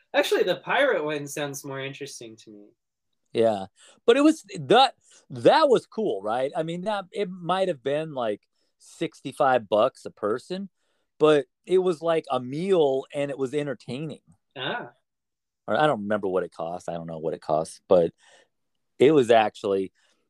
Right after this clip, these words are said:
Speaker 2: you know, you're sitting down, it's air conditioned, you're not waiting in line, you're getting served food, you know,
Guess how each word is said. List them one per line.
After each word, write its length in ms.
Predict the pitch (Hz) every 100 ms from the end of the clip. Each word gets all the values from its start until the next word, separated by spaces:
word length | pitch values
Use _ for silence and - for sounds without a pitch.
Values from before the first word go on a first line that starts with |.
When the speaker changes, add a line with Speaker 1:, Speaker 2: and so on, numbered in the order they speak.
| _ _ _ _ _ _ _ _ _
Speaker 2:
you 120 | 156
know, 200 | 131 104
you're 160 | 120 123
sitting 300 | - 190 147
down, 340 | 123 127 127
it's 140 | 107 -
air 240 | 131 135 -
conditioned, 680 | 127 123 123 - 123 123
you're 80 | 107
not 240 | 113 143 120
waiting 320 | 131 123 123
in 180 | 113 107
line, 480 | 104 98 101 101 104 _ _ -
you're 120 | 107
getting 240 | 160 120
served 500 | 107 143 131 127 - - -
food, 540 | 120 104 101 98 107 - _ _ _ _ _ _ _ _
you 240 | - 123 110
know, 320 | 101 98 101